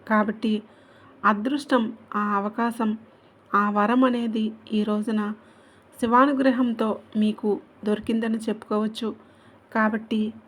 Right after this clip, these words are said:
ఎన్ని పనుల్లో ఉన్నా సరే, వీడియో చివరి వరకు పూర్తిగా స్కిప్ చేయకుండా చూడండి. అలాగే ఈ వీడియోకి ఒక లైక్ ఇచ్చి సపోర్ట్ చేయండి. మీరు లైక్ చేయడం వలన మరికొంతమందికి ఈ వీడియో చేరే అవకాశం అనేది ఉంటుంది.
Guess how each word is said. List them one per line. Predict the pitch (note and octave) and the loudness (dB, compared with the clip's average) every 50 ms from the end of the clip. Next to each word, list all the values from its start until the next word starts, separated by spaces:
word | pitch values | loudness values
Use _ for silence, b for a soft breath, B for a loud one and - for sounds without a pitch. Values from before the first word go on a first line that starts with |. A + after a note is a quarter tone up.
| _ - - - - | _ -20 -18 -8 -4
ఎన్ని | A3 G#3+ G#3+ A3 A#3 | 0 2 2 2 0
పనుల్లో | A3+ A#3 A3+ A3+ B3 B3+ C#4 D4 D4 C#4+ | 0 0 0 0 2 2 2 2 4 4
ఉన్నా | C4+ B3+ A#3+ A#3+ A#3+ | 2 2 2 0 -2
సరే, | A#3 - A3+ A3 A3 G#3+ G3+ - - - - | -2 -2 0 0 0 0 -2 -4 -12 -8 -4
వీడియో | A3+ G#3+ G#3+ G#3+ A#3 A#3+ B3 | -2 0 0 2 0 0 -2
చివరి | B3 - B3 G#3+ G#3+ A3 G#3+ | -2 -4 -2 -2 0 0 0
వరకు | G#3+ A3 B3+ | 2 4 4
పూర్తిగా | B3+ C4+ - - D4+ C4+ C#4 C4 B3 G#3 - - - | 4 2 2 -2 -2 0 0 0 0 -2 -6 -12 -18
స్కిప్ | - - - A3 G#3+ - | -20 -6 -4 -4 -4 -4
చేయకుండా | - - B3 A#3 A3+ A3+ A3 A3 A3 A3 A3 A3 A3 - - - | -2 0 0 0 0 0 0 2 2 2 2 -2 -4 -8 -14 -16
చూడండి. | - - A#3+ A3 G#3+ G#3+ A3 G#3+ G#3+ G#3+ G#3+ - - - | -4 -2 0 0 2 2 2 2 0 0 -2 -6 -6 -4
అలాగే | A3 A3 A3 A3 A3 A3 A#3 A3+ | 0 2 2 2 2 0 0 0
ఈ | G#3+ G#3 | 0 0
వీడియోకి | G3+ G#3 G#3 G3 A#3 A3+ A3+ G#3+ | -2 -2 -2 0 -2 -2 -2 -4
ఒక | G#3+ - A3 | -6 -6 -4
లైక్ | G3+ G3+ G#3 G3+ - - | -2 -2 -2 -4 -4 -8
ఇచ్చి | A3 A3 - - A#3 G#3+ G#3+ - b b b b b b b b b b b - | -10 -10 -6 -4 -2 -2 -2 -4 b b b b b b b b b b b -6
సపోర్ట్ | - - G3 - - A3 A3 A3 - | 0 0 0 2 2 0 0 0 -2
చేయండి. | - A#3 A3 A3 G#3+ G#3+ G#3+ A3 - _ _ _ - | -2 0 0 2 2 0 -2 -6 -8 _ _ _ -2
మీరు | B3 B3 A#3+ A#3 | 2 2 4 4
లైక్ | A#3 A3+ A3+ A3+ A#3 A#3 | 4 4 4 2 0 -4
చేయడం | - - C#4+ C#4+ C#4 C#4 C4+ B3+ | -4 -4 -2 -2 0 2 2 2
వలన | B3+ A#3+ A#3 A3+ A3+ G#3+ A3 - - | 2 0 0 -2 -2 -4 -6 -6 -2
మరికొంతమందికి | A3 G#3+ G#3+ A3+ - A3 G#3+ G#3 - G#3+ A3 A3 A3 G#3+ G#3 - - A3 A3 A3 - - - | -2 0 0 0 0 0 0 0 0 -2 0 2 2 2 0 -2 -2 -2 -2 -4 -6 -6 -4
ఈ | A3 G#3+ | -2 -2
వీడియో | G#3+ A3+ A3 G#3+ G#3 A3 A#3 | 0 0 0 0 0 0 -2
చేరే | A#3 A#3 - A#3+ G3+ G#3 G#3+ | -2 0 0 0 0 0 0
అవకాశం | A3 G#3+ G3+ G3+ - A3+ A3 A3 A3 - G#3+ | 0 0 -2 -4 -4 -4 -4 -4 -4 -4 -4
అనేది | G#3 G#3 G#3 G3+ G3 - G#3 G3+ - - - - - | -2 -2 -2 -4 -4 -4 -4 -4 -6 -10 -12 -8 -6
ఉంటుంది. | A3 G#3 - A3+ G#3 G#3 G#3+ G#3+ | -4 -4 -2 -2 -2 -2 -2 -4